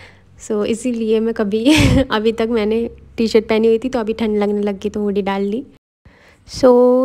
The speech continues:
चलो jokes apart, अब बात करते हैं आप लोगों के काम की। तो आज मैं बात करने वाली हूँ कि कितने mock test, बच्चे पूछ रहे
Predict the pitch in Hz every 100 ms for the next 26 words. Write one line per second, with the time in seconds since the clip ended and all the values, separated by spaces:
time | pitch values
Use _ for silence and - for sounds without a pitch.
0 | 262 254 233 240 233 226 - 214 220 262
1 | 247 220 208 208 214 202 233 220 214 220
2 | 214 220 214 214 220 226 208 214 208 277
3 | 311 277 220 220 226 220 214 208 226 214
4 | 208 202 196 214 220 247 330 - - -
5 | _ - 233 254 269 254 247 240 262 220
6 | 202 - 214 208 226 220 247 233 -